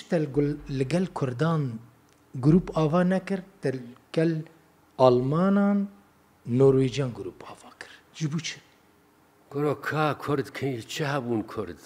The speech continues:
Speaker 2: کی
Speaker 1: نا.
Speaker 2: ورە هەبوو؟
Speaker 1: ئێ، نابە جوان،
Speaker 2: وێ
Speaker 1: مەسەلەن
Speaker 2: دەمی، وێ
Speaker 1: دەو-،
Speaker 2: دەمی کی لە ورە
Speaker 1: ساڵێن،
Speaker 2: هەبوو؟
Speaker 1: ساڵێن حەشتیانن، مەسەلەن ساڵێن
Speaker 2: <laughs>
Speaker 1: حەشتیان.
Speaker 2: با-،
Speaker 1: ئەدی ساڵێن
Speaker 2: نا،
Speaker 1: حەشتیان
Speaker 2: نا،
Speaker 1: گەلک.
Speaker 2: یەک نەبوون. ئەگە هەبانەژی.
Speaker 1: یانجی ستایلەتە، نە ستایلەتە بوو بەلکی.
Speaker 2: ئاو بشرس بی حەسەن.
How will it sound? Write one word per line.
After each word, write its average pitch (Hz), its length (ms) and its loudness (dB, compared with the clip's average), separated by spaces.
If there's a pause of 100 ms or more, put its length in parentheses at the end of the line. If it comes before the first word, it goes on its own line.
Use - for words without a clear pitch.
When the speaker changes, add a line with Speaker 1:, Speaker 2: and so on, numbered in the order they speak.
(220)
Speaker 2:
کی 160 120 -6
Speaker 1:
نا. 156 180 0
Speaker 2:
ورە 120 180 -2
هەبوو؟ 80 200 -10 (340)
Speaker 1:
ئێ، 156 60 0 (100)
نابە 185 280 4
جوان، 147 160 10
Speaker 2:
وێ 139 80 10
Speaker 1:
مەسەلەن 123 220 6
Speaker 2:
دەمی، 95 160 0 (160)
وێ 131 100 6
Speaker 1:
دەو-، 233 120 12
Speaker 2:
دەمی 123 140 6 (100)
کی 175 160 -2 (120)
لە 147 60 0
ورە 139 160 4
Speaker 1:
ساڵێن، 254 300 8
Speaker 2:
هەبوو؟ - 200 -4
Speaker 1:
ساڵێن 254 280 6 (120)
حەشتیانن، 220 640 6
مەسەلەن 185 340 6
ساڵێن 214 260 4
Speaker 2:
<laughs> 147 60 0
Speaker 1:
حەشتیان. 214 360 4 (280)
Speaker 2:
با-، 147 140 0
Speaker 1:
ئەدی 175 260 6
ساڵێن 175 260 4
Speaker 2:
نا، 131 80 -8
Speaker 1:
حەشتیان 147 340 6
Speaker 2:
نا، 147 80 6
Speaker 1:
گەلک. 175 200 6 (320)
Speaker 2:
یەک 170 160 2 (380)
نەبوون. 135 280 2 (500)
ئەگە 101 260 -2
هەبانەژی. 107 600 0 (200)
Speaker 1:
یانجی 175 200 6 (100)
ستایلەتە، 233 460 6 (160)
نە 185 160 6
ستایلەتە 120 520 0
بوو 95 140 -10
بەلکی. 92 320 -12
Speaker 2:
ئاو 110 140 -2 (260)
بشرس 85 420 -10
بی - 120 -16
حەسەن. - 220 -20